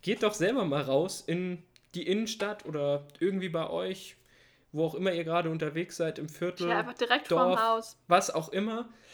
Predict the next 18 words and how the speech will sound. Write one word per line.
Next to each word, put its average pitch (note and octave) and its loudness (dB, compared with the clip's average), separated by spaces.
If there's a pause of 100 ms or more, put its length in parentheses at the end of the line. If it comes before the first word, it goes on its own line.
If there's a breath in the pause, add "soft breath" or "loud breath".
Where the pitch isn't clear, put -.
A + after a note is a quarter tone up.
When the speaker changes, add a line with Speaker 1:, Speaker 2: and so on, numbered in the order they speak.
(540 loud breath)
Speaker 1:
Macht E3 2
euch G3+ 0
auf F3 -2
die D#3 -4
Suche, C4+ -6 (300)
nehmt F3 0
eine D#3 0
Lupe E3+ -2
mit, C4 -4 (140)
das C#3+ -8
ist - -10 (260)
meistens D#3 -6
nicht C#3 -10
so E3 -8
schlecht G#3 -6
bei G#3 -2
der G3 -2
Botanik. G#3+ -6